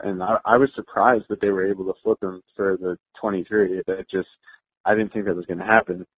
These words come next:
And he had a good year in New England, but I was just surprised the team would trade for him in the final year of his contract, knowing you have to pay him a lot, uh, starting next year and give up a first round pick for him. But hey, I mean, it,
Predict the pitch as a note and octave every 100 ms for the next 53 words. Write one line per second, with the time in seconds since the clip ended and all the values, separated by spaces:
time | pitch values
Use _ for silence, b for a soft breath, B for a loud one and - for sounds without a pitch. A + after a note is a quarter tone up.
0 | _ D#2+ D2 - A2 G2 A2 G2+ A2 A2+
1 | F#2 F#2 F#2+ F#2 F#2 F#2 F2+ _ b b
2 | b _ _ - G#2+ F#2+ - - A#2 -
3 | A#2 - A#2 A2 A2+ G#2+ G2+ A#2 A2 G#2
4 | F#2 _ _ A#2+ A2+ - A2 - A2 G#2
5 | G#2+ G2+ G#2 G#2+ G2+ G#2 F#2+ - G#2 G#2+
6 | G#2+ G2 F#2+ G2 G2 G2+ F#2+ - F#2 G#2+
7 | G2+ F#2+ F2+ F2+ - _ _ _ _ -
8 | F#2 E2+ F2 - G#2 G2 F2+ F#2+ F#2 G#2+
9 | G2+ F#2 F2+ _ _ E2 F#2+ _ - G2
10 | F#2 F2+ - G2+ - F2+ - G#2+ - F#2
11 | F#2 F#2+ G#2+ - E3+ A2+ G#2 A#2 G#2+